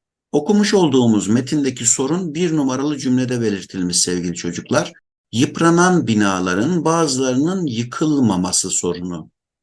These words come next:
Peki bu sorunun yani yıpranan binaların bazılarının yıkılmaması sorunu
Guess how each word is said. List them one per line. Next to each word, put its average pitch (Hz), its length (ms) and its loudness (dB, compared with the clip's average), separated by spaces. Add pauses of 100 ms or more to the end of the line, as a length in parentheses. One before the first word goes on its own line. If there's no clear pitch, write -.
(100)
Peki 120 380 -2 (220)
bu 190 80 2
sorunun 135 600 4
yani 127 400 2
yıpranan 143 600 0
binaların 101 680 -2
bazılarının 127 640 -2
yıkılmaması 143 840 0
sorunu 95 640 -4